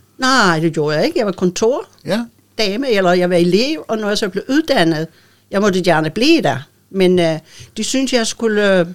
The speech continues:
Speaker 1: have nogle andre udfordringer. Øh, så jeg søgte ind i toldvæsenet, og så var jeg oppe i momsafdelingen. Du lå den oppe i Store Torvegade, oppe, øh, sådan en etage oppe på den der lange bygning, der i,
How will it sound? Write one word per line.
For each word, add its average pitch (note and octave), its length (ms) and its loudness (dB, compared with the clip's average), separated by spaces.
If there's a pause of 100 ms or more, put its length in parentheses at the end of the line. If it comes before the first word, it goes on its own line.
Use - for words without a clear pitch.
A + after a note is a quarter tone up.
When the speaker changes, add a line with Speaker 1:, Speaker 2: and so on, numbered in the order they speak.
Speaker 1:
have A3+ 140 -8
nogle G#3 160 -4
andre F3 260 -2
udfordringer. A#3 640 -4 (1080)
Øh, G#3+ 340 2
så A#3+ 120 0
jeg A3+ 100 4
søgte A3+ 300 0
ind F#3+ 120 4
i - 20 0
toldvæsenet, D#4+ 720 2 (500)
og B3 100 -6
så A#3+ 80 -4
var A#3 80 0
jeg G#3+ 140 4
oppe G3+ 160 2
i - 20 0
momsafdelingen. G#3+ 1040 0 (520)
Du A#3+ 140 2
lå A#3 200 4
den G#3+ 200 0
oppe G#3+ 200 2
i - 20 -2
Store G#3 260 -6
Torvegade, F#3+ 760 0
oppe, F#3+ 320 -4
øh, F#3 160 -4 (720)
sådan F#3+ 220 -2
en F#3 60 2
etage F#3 440 -2
oppe F3+ 220 -4
på F#3 140 -6
den F3+ 200 -2
der F3 100 -4
lange F3 260 -2
bygning, F3+ 440 -6
der E3+ 60 -8
i, E3+ 240 -8